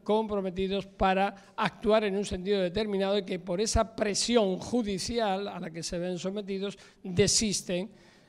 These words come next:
eh, porque enfrentarse a ese tipo de estructuras es no solo peligroso en el pun-, desde el punto de vista físico, sino jurídico,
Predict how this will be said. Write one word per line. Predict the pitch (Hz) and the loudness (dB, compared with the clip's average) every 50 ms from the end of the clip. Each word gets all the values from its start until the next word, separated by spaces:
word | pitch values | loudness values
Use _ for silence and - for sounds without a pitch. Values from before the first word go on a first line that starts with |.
| _ - | _ -6
eh, | 202 185 170 | -4 -4 -4
porque | 156 - 190 190 190 180 185 - 208 202 202 - - - | -2 0 0 0 0 0 0 -2 -2 -2 -2 -2 0 4
enfrentarse | 220 214 202 190 165 180 185 185 180 175 170 214 208 202 190 - 196 185 | 4 4 4 4 0 0 2 2 2 2 2 2 2 2 0 -2 -2 -2
a | 175 180 | -2 -2
ese | 185 - - - 185 | -2 -2 -4 -4 -6
tipo | 175 202 196 185 202 180 | -4 -6 -6 -6 -4 -4
de | 175 180 | -4 -4
estructuras | 180 - - - 214 190 190 - - 220 214 208 202 202 208 202 - - - - - _ _ | -4 -6 -6 -6 -6 -6 -6 -6 -4 -2 0 0 2 0 0 -2 -8 -16 -20 -20 -20 _ _
es | - 196 190 190 190 190 - 214 | -2 0 0 0 0 -4 -8 -10
no | 190 180 180 180 | -6 -4 -4 -4
solo | 170 - - 208 208 196 175 165 | -4 -2 -2 0 0 0 0 -2
peligroso | - 180 170 170 170 165 180 196 190 185 - 202 | -2 -4 -4 -2 -2 -2 -2 -2 -2 -4 -4 -6
en | 175 175 180 | -6 -6 -6
el | 165 165 160 160 165 | -8 -10 -12 -14 -16
pun-, | - - 180 175 175 180 | -14 -12 -10 -10 -8 -8
desde | 170 175 165 - - | -8 -8 -8 -6 -6
el | 175 170 | -6 -4
punto | 175 190 190 185 180 175 | -4 -4 -4 -2 -2 -4
de | 165 | -4
vista | 170 185 175 - - 202 196 | -4 -6 -4 -4 -4 -4 -4
físico, | - - 226 202 185 - - 214 196 - 226 233 240 - - - - - - | -4 -4 -2 -2 0 -2 -4 -4 -6 -4 -4 -4 -4 -6 -12 -20 -20 -18 -8
sino | - - - 202 196 202 196 214 - - - | -6 -4 -2 -2 0 0 -2 -2 -4 -8 -14
jurídico, | - - - - 196 190 190 190 180 175 185 185 185 - 233 247 - - - | -16 -8 -2 0 2 4 4 2 2 2 0 -2 -2 -2 -2 -2 -2 -6 -12